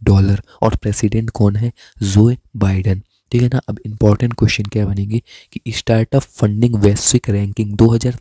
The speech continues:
तेईस में अमेरिका शीर्ष पर रहा है। भारत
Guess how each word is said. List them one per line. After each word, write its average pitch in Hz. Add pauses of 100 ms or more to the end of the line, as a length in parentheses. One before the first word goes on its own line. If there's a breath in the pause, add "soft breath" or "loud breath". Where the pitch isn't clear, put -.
तेईस 104
में 104 (300 loud breath)
अमेरिका 110
शीर्ष -
पर 98
रहा 98
है। 107 (520 loud breath)
भारत 107